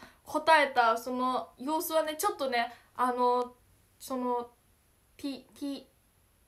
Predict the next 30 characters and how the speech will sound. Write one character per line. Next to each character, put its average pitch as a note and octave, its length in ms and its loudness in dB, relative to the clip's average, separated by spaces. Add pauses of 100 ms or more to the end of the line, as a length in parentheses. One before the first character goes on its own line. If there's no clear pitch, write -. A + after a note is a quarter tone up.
(600)
テ - 120 -12
ィ C4+ 100 -6
ー C4 40 -8
ブ C4+ 60 -6
イ B3+ 100 -6
さ B3 160 -14
ん、 - 20 -18
光 B3+ 300 -8
テ B3+ 140 -14
ィ B3+ 60 -10
ー - 20 -14
ブ B3 80 -10
イ A#3+ 80 -8
さ G#3 140 -10
ん G#3 60 -14
と - 80 -18
か G3+ 100 -14
で G#3+ 300 -6 (300)
映 B3 40 -10
っ A#3 40 -10 (160)
た - 80 -8
と A3 100 -12
思 G#3 140 -12
う - 20 -12
ん G#3 40 -14
で G#3+ 60 -16
す - 80 -20
け - 120 -20
ど、 C#4 280 -2 (4000)
<laughs> D#4+ 60 -8